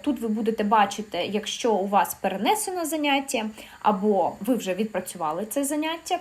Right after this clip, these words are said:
Ви ще можете бачити, які транзакції, платежі у вас відбувалися, ім'я вашого викладача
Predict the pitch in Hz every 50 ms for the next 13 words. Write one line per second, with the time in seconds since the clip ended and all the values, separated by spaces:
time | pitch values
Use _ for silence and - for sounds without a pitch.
0 | - - - 226 226 240 330 330 - - 277 240 240 240 247 226 233 214 - 196
1 | 190 - - 220 214 202 202 220 214 196 196 - 196 - - 170 180 180 220 220
2 | - 226 214 214 214 196 196 202 202 196 165 170 - - - - 175 165 - -
3 | - - - 220 214 214 240 226 202 190 190 170 - - - - - 233 220 220
4 | 180 185 - - 208 185 202 240 277 349 415 440 440 415 415 381 - - 339 320
5 | - - - - _ - 262 262 233 208 208 185 180 180 202 185 170 - - 190
6 | 185 202 196 233 220 - 311 302 311 349 - - 427